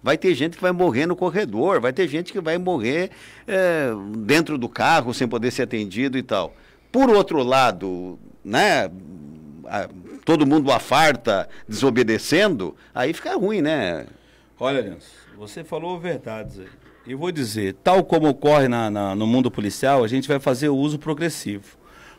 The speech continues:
Speaker 2: Começa na conscientização e vai apertando a fiscalização.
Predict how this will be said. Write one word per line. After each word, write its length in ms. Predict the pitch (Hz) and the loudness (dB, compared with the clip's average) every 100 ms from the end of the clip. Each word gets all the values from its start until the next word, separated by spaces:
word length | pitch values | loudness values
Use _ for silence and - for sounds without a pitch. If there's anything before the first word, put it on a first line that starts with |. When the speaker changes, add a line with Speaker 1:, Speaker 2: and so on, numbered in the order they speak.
| - | -4
Speaker 2:
Começa 520 | 165 156 165 156 151 | 0 4 4 4 4
na 160 | 139 | 4
conscientização 920 | 131 123 117 120 - 107 98 - 127 147 | 4 0 2 0 2 0 0 -2 0 2
e 60 | |
vai 140 | 139 151 | 2 2
apertando 840 | 156 202 175 - - 160 175 127 | 4 2 2 0 2 4 4 2
a 80 | 117 | 0
fiscalização. 760 | - - 113 107 98 - 101 | 0 -4 -2 -2 -4 -4 -12